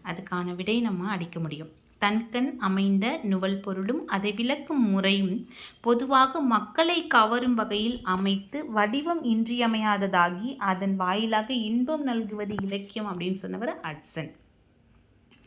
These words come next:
இருபதாவது வினா, "இலக்கியமாவது சிறந்த கருத்துக்கள் அடங்கிய நூலாகும்" அப்படின்னு சொன்னவர் எமர்சன். இலக்கியம் என்பது சிறந்த கருத்துக்கள் அடங்கிய ஒரு நூலை போன்றதுன்னு சொன்னவர்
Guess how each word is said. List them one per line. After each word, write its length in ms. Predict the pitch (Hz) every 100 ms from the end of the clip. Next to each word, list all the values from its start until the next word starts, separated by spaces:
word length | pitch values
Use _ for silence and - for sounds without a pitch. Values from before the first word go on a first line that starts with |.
| - - -
இருபதாவது 560 | - 196 214 214 196 180
வினா, 360 | 175 175 220 - - -
"இலக்கியமாவது 920 | 262 339 349 370 349 277 233 214 220 220
சிறந்த 420 | 220 220 240 233
கருத்துக்கள் 760 | 233 202 202 214 214 214 214 -
அடங்கிய 640 | 185 185 208 208 214 226
நூலாகும்" 800 | 214 180 196 208 185 175 190 175
அப்படின்னு 240 | 160 165
சொன்னவர் 340 | 180 180 175 240
எமர்சன். 580 | 233 160 156 - 151 - _ - - - -
இலக்கியம் 560 | 185 214 233 - 247
என்பது 360 | 226 196 196 294
சிறந்த 420 | - 247 269 277
கருத்துக்கள் 720 | 269 220 220 226 - 220 - -
அடங்கிய 520 | 180 196 196 233 294
ஒரு 220 | 208 185
நூலை 480 | 190 233 269 269 -
போன்றதுன்னு 480 | 208 196 190 196 196
சொன்னவர் 640 | 196 180 185 196 285 -